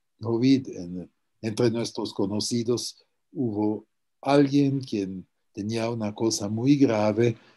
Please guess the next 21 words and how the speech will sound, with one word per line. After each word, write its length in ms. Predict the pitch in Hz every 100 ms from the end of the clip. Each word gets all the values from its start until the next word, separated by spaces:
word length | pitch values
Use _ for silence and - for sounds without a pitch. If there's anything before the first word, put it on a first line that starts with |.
| -
y 80 | -
cuando 300 | 104 98 95
a 40 |
la 140 | 92 90
familia 500 | 101 101 104 110 107
se 180 | 101
le 160 | 87 87
acabó 760 | 85 85 90 85 85 101 101 - _ _ _ -
el 200 | 110 104
dinero 800 | 101 110 120 123 120 107 113 110 _ _ - _ _
de 120 | 95
pagar 360 | 92 98 98 104
la 140 | 107
diferencia 640 | 98 92 - 87 113 117 117
entre 260 | 104 107 104
el 100 | 104
seguro 580 | 120 110 117 123 123
y 80 | 110
además 520 | 90 90 87 98 101
el 120 | 98 -
caso 520 | 101 98 - 104